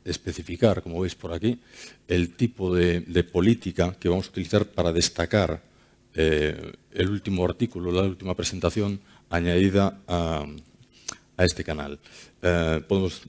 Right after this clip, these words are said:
no indicar ninguna, eh, indicar el último destacado, el más votado, el más visto. Ojo con estas opciones de más votado y más visto. Son muy interesantes y se le puede sacar también bastante, eh, bastante ventaja, ¿vale?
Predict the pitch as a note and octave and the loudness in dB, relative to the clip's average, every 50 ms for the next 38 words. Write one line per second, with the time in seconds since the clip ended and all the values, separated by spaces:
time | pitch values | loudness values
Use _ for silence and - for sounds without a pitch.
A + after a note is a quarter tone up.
0 | - - A2 - - F#2+ F#2+ G2 G2 F#2 F2 - - F#2+ E2+ G2 G2+ A#2 B2 C#3 | -16 -14 -14 -10 -6 -2 0 0 0 0 -2 0 0 0 0 0 0 2 2 2
1 | D3 C#3+ C#3+ D#3 D3+ - - - F2 F2 F2 F2 E2+ E2+ F2+ - D#2+ F2 F2 F2 | 2 2 2 2 0 -2 -4 -2 -2 0 0 0 0 -2 -4 -4 -6 -8 -8 -2
2 | - F2 E2 E2+ F2 E2+ - F2+ F2+ F2 E2+ E2 - - - - A#2+ A2+ A2+ A2+ | 0 0 2 2 -2 -4 -6 -8 -8 -6 -6 -6 -6 -8 0 2 4 4 4 4
3 | A2+ G#2 F#2 F2+ F2+ E2 D#2 E2 F2 - A2+ A2 G#2+ G#2+ G2+ G2 G2 G#2 G2 F#2+ | 2 0 2 0 0 -2 -2 -4 -2 2 2 2 4 2 0 0 -2 -2 -2 -2
4 | A#2 B2+ - - - G2 - - - - - - - - - - _ _ _ - | -2 -4 -4 -4 -6 -8 -8 -8 -16 -20 -20 -18 -18 -20 -20 -20 _ _ _ -4
5 | G#2+ C3 C3 C3+ C3 B2 - - A2+ G#2 - F2+ - A2+ A2+ A2 F2+ G2 F#2 F#2 | -4 0 2 2 2 2 2 0 -2 -4 -4 -4 -4 -2 -2 0 0 0 2 2
6 | G#2+ G#2+ - A2 G2 - G#2+ G#2+ G2+ F#2+ F2 E2+ - F2+ E2 - - - D2+ C#2+ | 2 2 0 -2 -2 0 0 0 2 0 -2 -2 -2 -2 -4 -4 -4 -10 -16 -18
7 | C2+ - _ - - G2+ F#2+ F#2+ G#2 A#2+ C3+ C3+ - G#2+ G2 F#2+ - A#2 A2+ G#2+ | -18 -20 _ -12 -8 -6 -4 0 2 2 2 4 4 4 2 4 0 -2 -4 -2
8 | - B2 A2 - - F#2+ E2 - - E2+ D#2+ - F#2+ F2+ E2+ F#2+ - G2+ F#2 E2+ | -2 -2 -2 -2 -8 -10 -10 -6 -6 -6 -4 -4 -4 -6 -6 -6 -4 -4 -4 -2
9 | F2 F2+ F2+ F2+ E2 D2+ - - F2+ E2+ - - F#2 F2+ E2+ - _ _ _ _ | -4 -4 -6 -6 -6 -8 -8 -8 -8 -10 -8 -10 -10 -10 -10 -12 _ _ _ _
10 | _ - D#2+ D#2+ D#2 D#2 D2 D2 D2 D2+ D#2 - _ _ _ _ _ - - - | _ -12 -6 -4 -4 -2 -4 -6 -10 -14 -16 -18 _ _ _ _ _ -20 -20 -20
11 | _ _ - - - - F#2 F#2 F#2 F2 D#2 D#2 D#2 D2+ - - - - - _ | _ _ -10 -10 -6 -6 -4 0 0 0 0 0 -4 -6 -8 -8 -16 -20 -20 _
12 | _ - E2+ G2+ A#2+ | _ -10 -8 -8 -8